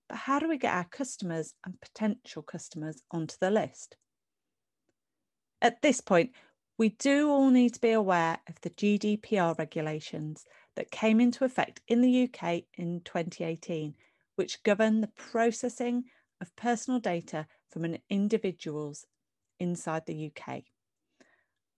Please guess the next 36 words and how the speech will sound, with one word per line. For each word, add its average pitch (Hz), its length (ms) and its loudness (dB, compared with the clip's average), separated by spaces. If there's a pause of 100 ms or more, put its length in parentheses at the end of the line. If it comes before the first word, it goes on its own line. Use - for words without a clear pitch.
I'm 202 320 4
not 226 160 4
gonna 214 180 2
go 185 200 4
into 165 260 -4
all 160 80 -2
the 165 80 -10
regulations 160 680 -6
here 170 420 -2
as 165 140 -8
they're 175 260 -4
easy 208 360 2
to - 140 -12
find 180 340 -2
on 175 120 -4
the 170 120 -2
internet, 156 560 -8 (720)
but - 100 0
one 226 380 4
that - 240 -2
is 233 240 4
relevant 160 500 -2
here 160 320 -2
is 170 140 -8
that - 160 -6
we 175 180 -6
can't 202 540 -4 (160)
add 151 340 -6 (240)
someone's 185 640 -4
email 156 460 -4
to 247 140 0
a 226 60 4
list 160 360 -2 (380)
without 156 520 -4
their 151 100 -6
permission. 151 600 -10